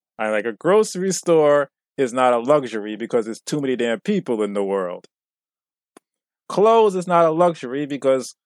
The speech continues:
you know, the weather can kill us. But you're not gonna die from bleeding from your period. You know what I mean? <laughs> So it's kind of an iffy subject on that one.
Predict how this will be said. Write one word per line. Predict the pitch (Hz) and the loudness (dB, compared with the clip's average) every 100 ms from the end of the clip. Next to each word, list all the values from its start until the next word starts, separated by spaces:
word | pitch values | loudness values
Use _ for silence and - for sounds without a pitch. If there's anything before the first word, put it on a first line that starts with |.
| _ _ _ | _ _ _
you | 147 | 0
know, | 131 127 | 2 4
the | 117 | 2
weather | 120 151 156 | 2 2 2
can | 139 135 | -2 -6
kill | 120 - 175 143 | -8 -2 0 0
us. | 90 - - - _ _ _ _ _ | -4 -8 -20 -20 _ _ _ _ _
But | 170 - | -4 -2
you're | 180 | 0
not | 185 190 | 0 -2
gonna | 185 165 - - | -4 -6 -8 0
die | 156 165 113 101 107 - | 4 4 4 0 -4 -8
from | 113 | -12
bleeding | 104 135 143 127 | -8 -6 -6 -6
from | 120 | -10
your | 104 101 | -10 -12
period. | - 151 98 80 - _ _ _ _ _ _ _ _ _ _ _ _ _ _ _ _ _ _ | -4 -4 -4 -8 -18 _ _ _ _ _ _ _ _ _ _ _ _ _ _ _ _ _ _
You | 131 | -8
know | 147 165 | 0 2
what | 170 | 4
I | |
mean? | 175 190 202 | 2 2 0
<laughs> | - 175 - - - - _ _ _ _ _ _ _ | 0 -8 -8 -12 -20 -20 _ _ _ _ _ _ _
So | - 208 185 | 0 4 6
it's | 180 | 4
kind | - 226 233 226 | 2 2 4 4
of | 214 | 4
an | 196 - | 2 0
iffy | 185 175 170 165 | 0 0 -2 -4
subject | - 156 143 120 117 107 113 | 0 2 2 2 0 0 0
on | 101 98 | -2 0
that | 95 85 - | -2 -4 -8
one. | 92 92 | -12 -12